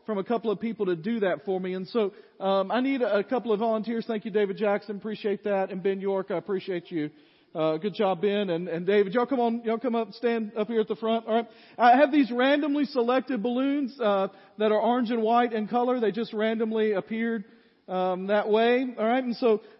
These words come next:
David, I'll give you the white balloon. All right. Okay. You get the, the orange balloon. And here, here's what the task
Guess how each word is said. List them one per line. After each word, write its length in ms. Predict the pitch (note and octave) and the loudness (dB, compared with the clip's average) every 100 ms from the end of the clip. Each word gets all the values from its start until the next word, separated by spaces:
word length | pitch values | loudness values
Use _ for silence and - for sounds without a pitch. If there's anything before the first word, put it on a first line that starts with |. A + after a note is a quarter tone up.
| - | -8
David, 300 | F3+ G#3+ G3+ | 0 4 4
I'll 80 | F#3+ | 2
give 140 | G3 | 0
you 80 | G3 | -2
the 80 | F#3 | -2
white 260 | F#3 G3 F#3+ | 0 -2 -2
balloon. 460 | G3 G3+ G3 G3 - | -4 -4 -6 -10 -10
All 60 | E3 | -6
right. 260 | F3+ G3 F#3+ - _ _ _ E3+ | -4 -4 -8 -20 _ _ _ -14
Okay. 320 | - F#3 G3+ _ _ _ | -6 -4 -6 _ _ _
You 100 | E3+ | -6
get 140 | F#3 F#3+ | -2 -2
the, 220 | F#3+ E3 | -2 -6
the 140 | E3+ F3 | -4 -2
orange 340 | F#3 G#3 F#3 | -2 -2 -4
balloon. 380 | G3 G#3 G#3 G3+ _ | -4 -4 -4 -8 _
And 80 | G3 | -2
here, 180 | G#3+ C#4+ | 0 2
here's 300 | B3+ D4+ D4 | 2 0 0
what 240 | D#4 D4 | -2 -2
the 100 | B3+ | -4
task 400 | - B3+ B3+ B3+ | -4 0 2 0